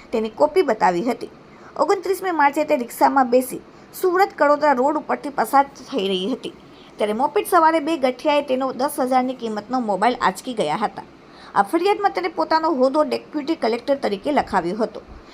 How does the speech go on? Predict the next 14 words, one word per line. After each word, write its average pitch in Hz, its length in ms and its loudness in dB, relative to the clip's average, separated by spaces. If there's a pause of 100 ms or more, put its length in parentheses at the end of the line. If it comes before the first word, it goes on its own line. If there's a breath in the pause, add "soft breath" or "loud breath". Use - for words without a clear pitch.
(120)
એટલી 196 220 -4
મોટી 294 320 4
રકમ 381 240 2
હોવાથી 359 340 2
જ્વેલર્સે 302 440 0
સારોલી 277 400 2
પોલીસ 262 360 -6
મથકમાં 247 340 -2
ફોન 294 300 2
કરતા 285 280 -2
ફરિયાદ 254 380 0
સાચી 214 320 0
હોવાનું 240 360 -2
જણાવ્યું. 302 380 0